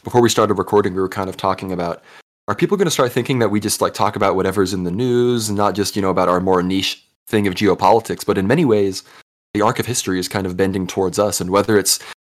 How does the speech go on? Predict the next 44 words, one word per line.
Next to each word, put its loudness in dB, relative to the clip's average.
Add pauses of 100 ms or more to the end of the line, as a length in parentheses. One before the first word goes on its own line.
even 0
something 0
like 2
Kanye -2
West 0
or, 2
you 0
know, 0
what's -2
going -2
on -2
in -6
England 0
or -2
what's -2
going -2
on -6
even -4
in -6 (720)
random 2
parts 0
of -2
South 0
America, -2
like, 0
it, 2 (920)
you, -4
you 2
only 6
have 4
to -2
read 2
one 4
or 2
two 0
articles 2
before -2
you -4
hear 0
something -4
that -4
me -4
and -6
Dimitri -8